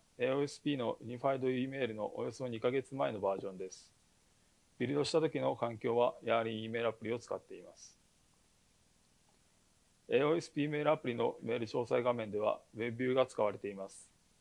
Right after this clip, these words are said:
大体このような見た目です。ヘッダービューグループは、件名やユーザー情報などが含まれています。フッタービューグループは、返信ボタンや転送ボタンなどが含まれています。この構成を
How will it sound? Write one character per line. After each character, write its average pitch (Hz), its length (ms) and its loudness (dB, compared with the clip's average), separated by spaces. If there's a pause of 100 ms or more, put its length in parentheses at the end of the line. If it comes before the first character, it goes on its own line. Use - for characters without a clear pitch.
(180)
大 120 160 0
体 123 180 6
こ 123 140 -6
の 123 80 -2
よ 123 120 0
う 107 40 -6 (280)
な 101 160 2
見 95 120 -10
た 98 120 -4
目 92 120 -12
で 95 140 -8
す。 - 200 -20 (800)
ヘ 127 80 -4
ッ 120 80 -6
ダ 151 140 6
ー - 20 4
ビ 147 160 2
ュ - 20 2
ー - 20 -2
グ 160 120 2
ル 156 100 0
ー - 20 -18
プ 123 100 -6
は、 123 220 6 (140)
件 120 200 -4
名 123 160 0
や 120 120 4
ユ 123 160 0
ー 120 40 -6
ザ 131 120 0
ー 123 60 2
情 135 180 0
報 117 100 -4
な 117 100 0
ど 147 80 0
が 113 100 2
含 107 220 -8
ま 104 80 4
れ 101 60 -4
て - 100 -12
い 90 100 -10
ま 92 160 -16
す。 - 240 -20 (680)
フ 131 80 -6
ッ - 100 -12
タ 147 160 6
ー - 20 -2
ビ 147 140 2
ュ 147 40 4
ー - 20 -2
グ 156 100 2
ル 160 80 0
ー - 20 -16
プ 127 80 -4
は、 120 300 6
返 127 180 -8
信 131 240 -6
ボ 131 80 0
タ 113 140 4
ン 104 80 -2
や 107 180 2 (140)
転 117 160 -6
送 120 200 0
ボ 120 120 -4
タ 113 120 0
ン 110 40 -10
な 117 80 -2
ど 135 100 -2
が 107 120 2
含 - 220 -6
ま 101 60 -2
れ 98 80 -8
て - 100 -12
い 92 60 -8
ま 92 140 -14
す。 - 200 -20 (280)
こ 123 80 -6
の 131 100 0
構 131 180 0
成 131 180 0
を 135 200 4